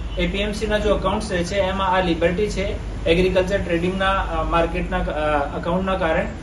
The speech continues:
કે આમાં ટી ડી એસ કાટવાની જરૂર રહેતી નથી. તો એના કારણે જો આપની ટેક્સેશન એજન્સીઓ છે, એની નજરમાં એ એકાઉન્ટ્સ આવતા નથી, તો એના માટે એ લોકો એ પી એમ સી એકાઉન્ટ્સને પ્રેફરન્સ આપતા હતા. આમાં હાલ છ આરોપીઓ, જય મનસુખભાઈ નાદપરા,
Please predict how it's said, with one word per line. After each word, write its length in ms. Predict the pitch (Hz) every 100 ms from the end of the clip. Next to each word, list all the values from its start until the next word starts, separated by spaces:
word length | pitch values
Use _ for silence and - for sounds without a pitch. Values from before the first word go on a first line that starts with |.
| -
કે 80 | -
આમાં 240 | 196 220 202
ટી 60 |
ડી 120 | 180
એસ 140 | 208 214
કાટવાની 400 | 202 175 190 190
જરૂર 240 | 170 180
રહેતી 280 | 185 196 -
નથી. 220 | 285 -
તો 560 | - 294 - 202 202 190
એના 160 | 202 214
કારણે 400 | 214 202 214 220
જો 180 | 208 220
આપની 440 | 220 175 180 208
ટેક્સેશન 580 | 214 208 - 233 233 226
એજન્સીઓ 500 | 175 190 214 226 214
છે, 240 | 180 190 147 151 151 -
એની 220 | 180 196
નજરમાં 680 | 214 180 180 220 226 226 220
એ 100 | 202
એકાઉન્ટ્સ 380 | 180 180 202 175
આવતા 380 | 165 165 165 170
નથી, 360 | 135 - 107 - - -
તો 60 | 185
એના 260 | 175 233
માટે 200 | 220 185
એ 120 | 151
લોકો 300 | 202 196 180
એ 140 | 214 180
પી 140 | 175
એમ 180 | 196 220
સી 120 | 220
એકાઉન્ટ્સને 800 | 208 170 190 220 214 214 208 240 -
પ્રેફરન્સ 420 | 175 196 208 202
આપતા 320 | - - 139
હતા. 160 | 123 110 - - - - - 165
આમાં 240 | 202 214
હાલ 320 | 175 185 208
છ 140 | 214 190
આરોપીઓ, 640 | 214 214 202 202 202 247 - - - - -
જય 240 | - 208 226
મનસુખભાઈ 560 | 196 196 220 190 185
નાદપરા, 640 | 185 170 170 185 190 214